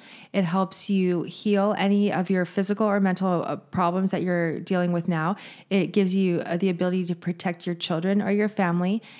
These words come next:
It allows you to help, uh, to protect your home and property. And it also allows you to help any, um, protect any work projects or projects that you're working on. And I extend it to include my community. I extend it to include the entire planet.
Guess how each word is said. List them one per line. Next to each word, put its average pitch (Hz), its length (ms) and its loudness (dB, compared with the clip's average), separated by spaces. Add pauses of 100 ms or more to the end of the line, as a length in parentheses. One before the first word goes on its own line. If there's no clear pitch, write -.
(120)
It 190 200 0
allows 175 360 0
you 190 60 4
to 180 60 0
help, 175 360 0
uh, 185 120 2
to 170 140 -6
protect - 380 -6
your 180 100 -2
home 175 380 0
and 185 120 0
property. 190 560 -2 (440)
And 190 300 0
it 180 100 -2
also 208 360 -2
allows 202 280 2
you 202 80 2
to 190 100 2
help 180 400 0
any, 185 400 2
um, 175 400 -2
protect 190 540 -2
any 185 260 2
work 175 380 -2
projects 220 680 -2
or 180 160 0
projects 170 440 -4
that 147 100 -4
you're 165 140 -4
working 165 280 -6
on. 165 220 -4 (540)
And 202 120 4
I 202 160 4
extend 208 420 0
it 170 120 -2
to - 160 -4
include 180 320 0
my 165 140 0
community. 190 520 0
I 180 200 -2
extend 175 400 -2
it 170 140 -4
to 180 100 -4
include 165 480 -4
the 170 100 -2
entire 160 300 -6
planet. - 340 -10